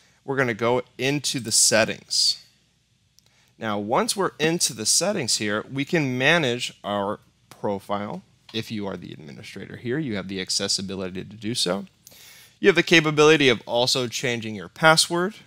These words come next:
managing the users under your umbrella, managing the stores, payments, and auto pay, and refunds.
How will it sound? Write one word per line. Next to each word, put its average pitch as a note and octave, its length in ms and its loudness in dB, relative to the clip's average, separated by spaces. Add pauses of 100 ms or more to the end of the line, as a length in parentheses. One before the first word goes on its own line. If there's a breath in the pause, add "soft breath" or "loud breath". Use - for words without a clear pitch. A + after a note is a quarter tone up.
(560)
managing C#3+ 540 4
the A2 100 -4
users B2 800 -4
under A2+ 220 -6
your G#2 220 -2
umbrella, F#2+ 500 -6 (960)
managing G#2+ 520 -6
the - 100 -16
stores, D#3 760 -2 (640)
payments, C#3+ 840 0 (460)
and A2 160 -4
auto F#2 300 -4
pay, - 300 -12 (1120)
and D3 420 4 (260)
refunds. - 600 -4